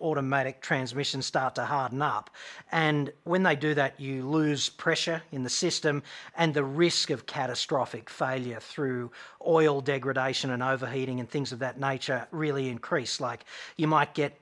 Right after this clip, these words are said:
a whole bunch of slip in the clutches, all right? And when that happens, that's even worse because more heat gets generated as a result of the clutches slipping when they should not, and temperature goes through the roof,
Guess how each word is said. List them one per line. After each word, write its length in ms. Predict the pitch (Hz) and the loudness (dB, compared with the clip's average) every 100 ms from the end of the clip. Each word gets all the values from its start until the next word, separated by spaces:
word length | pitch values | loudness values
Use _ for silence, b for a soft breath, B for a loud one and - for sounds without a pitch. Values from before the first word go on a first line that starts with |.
| _ - | _ -4
a 20 | |
whole 200 | 151 165 | -2 2
bunch 260 | 151 143 - | 4 4 0
of 100 | 117 | -2
slip 400 | - 190 175 - | -2 2 0 0
in 100 | 123 | -6
the 60 | |
clutches, 800 | - - 151 - 117 - - - - | -8 -4 -2 -2 -8 -8 -8 -8 -6
all 60 | 127 | 2
right? 200 | 139 156 B B | 2 0 B B
And 100 | - | -2
when 160 | 147 156 | 2 4
that 200 | 165 156 | 6 4
happens, 600 | 156 143 143 147 147 - | 4 2 2 0 0 0
that's 260 | 160 143 156 | 2 2 2
even 300 | 147 131 131 | 0 0 0
worse 340 | 143 160 160 | 2 4 2
because 400 | - 139 139 - | -4 -4 -4 -4
more 320 | 135 147 147 | 0 2 2
heat 200 | 151 147 | 0 -2
gets 220 | - 139 - | -2 -2 -2
generated 580 | 156 147 143 139 143 135 B B B _ _ 175 | 0 4 4 4 2 -4 B B B _ _ 2
as 180 | 147 139 | 2 2
a 60 | |
result 460 | 127 127 143 180 185 | -2 0 2 2 0
of 100 | 139 | -2
the 80 | 139 | -4
clutches 480 | - 143 - - | 0 0 0 -4
slipping 420 | - - 156 156 160 | -4 -2 -2 -2 -2
when 140 | 127 | 0
they 140 | 123 | -2
should 300 | 117 - 120 | -4 -4 -2
not, 280 | 135 160 139 B B B - | 2 4 2 B B B -4
and 400 | 185 156 143 131 - | 0 2 2 0 -2
temperature 400 | 190 151 139 139 | 0 0 -2 0
goes 320 | 139 131 - | 0 0 -2
through 180 | 143 127 | -2 -2
the 80 | |
roof, 420 | 117 143 156 147 | -2 2 2 0